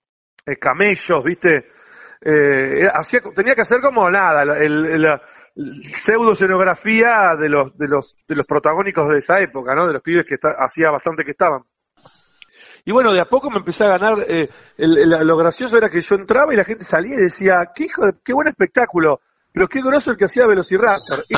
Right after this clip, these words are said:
te imaginás, <laughs> la gente, los actores empezaban a decir, "¿Y este quién, este quién es?".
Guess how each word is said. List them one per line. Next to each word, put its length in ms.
te 60
imaginás, 640
<laughs> 300
la 120
gente, 400
los 200
actores 440
empezaban 560
a 120
decir, 280
"¿Y 120
este 200
quién, 160
este 180
quién 140
es?". 180